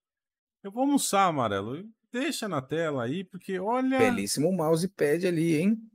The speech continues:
Speaker 2: Olha.
Speaker 1: Bonito, hein? É do Kickert.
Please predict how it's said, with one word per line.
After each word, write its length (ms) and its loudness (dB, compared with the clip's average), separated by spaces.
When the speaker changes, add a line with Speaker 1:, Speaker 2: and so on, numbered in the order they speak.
Speaker 2:
Olha. 500 4
Speaker 1:
Bonito, 540 -8
hein? 180 -12
É 80 -8
do 120 -6
Kickert. 640 -10